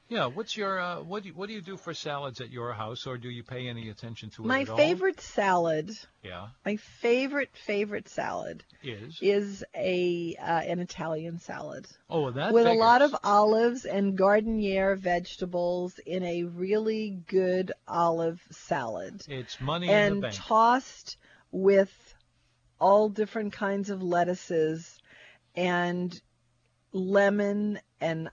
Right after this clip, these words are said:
Speaker 2: olive oil in a Mediterranean kind of thing. Oh, I just thought of another great salad.
Speaker 1: Mm, tell me.
Speaker 2: Maple Street Cafe's Greek salad.
Speaker 1: Oh,
Speaker 2: Mm.
Speaker 1: that is good. They, uh, have long
Speaker 2: Killer.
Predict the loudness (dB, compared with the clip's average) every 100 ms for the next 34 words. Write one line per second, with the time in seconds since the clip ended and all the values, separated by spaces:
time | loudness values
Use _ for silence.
0 | -2 2 2 2 0 0 2 2 2 2
1 | -2 -4 -2 -2 0 -2 -2 -6 -4 -4
2 | -4 -6 -8 -10 -10 -8 -10 -10 -10 -4
3 | 0 4 2 0 -6 -8 -2 0 0 -2
4 | -2 -2 -4 -8 -8 -8 -6 -6 -6 -12
5 | -12 -2 4 4 4 0 -2 -6 -2 -2
6 | 0 0 -2 -4 -8 -6 -8 -10 -10 -14
7 | -20 _ _ _ -16 -2 0 2 2 2
8 | 0 -2 -4 -6 -8 -4 -4 -4 -6 -6
9 | -6 -8 -12 -10 -10 -8 -4 -2 2 6
10 | 6 6 6 4 2